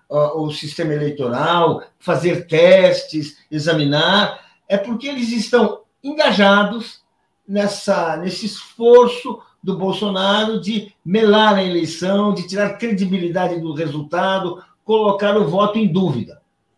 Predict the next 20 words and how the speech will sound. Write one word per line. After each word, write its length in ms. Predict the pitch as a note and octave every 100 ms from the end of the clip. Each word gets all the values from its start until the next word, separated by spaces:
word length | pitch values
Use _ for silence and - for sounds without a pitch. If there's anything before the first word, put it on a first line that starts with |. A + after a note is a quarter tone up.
| _ -
Nunca 480 | F4+ A4 A#4 A4
se, 240 | E4+ - A3
assim, 520 | G#3+ A3+ C#4 C#4+ F#3+
eu 220 | G3 A3+
não 160 | D4 A3+
lembro 320 | G#3+ D4 G#3
em 60 | G3+
momentos 440 | G#3 A3 A3+ F3+
da 140 | F#3+ F#3
história 480 | - - G#3+ G#3+
brasileira 500 | F3 D3 C#3+ G#3 A3+ - -
em 140 | A3 G#3+
que 100 | B3
o 120 | F#3+ A#3
povo 220 | B3 A3
brasileiro 500 | A3 F#3+ F#3+ A3 A3+
duvidou 540 | G#3 G#3 A3 F3+ G#3 G3+
do 60 |
seu 200 | - A#3
voto. 460 | D3+ E3+ - -